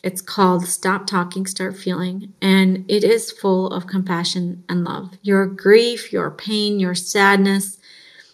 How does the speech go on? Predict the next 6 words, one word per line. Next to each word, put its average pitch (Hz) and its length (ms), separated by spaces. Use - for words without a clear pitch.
and 202 140
exactly 240 720
where 214 180
you're 196 260
at, 180 540
it's 190 160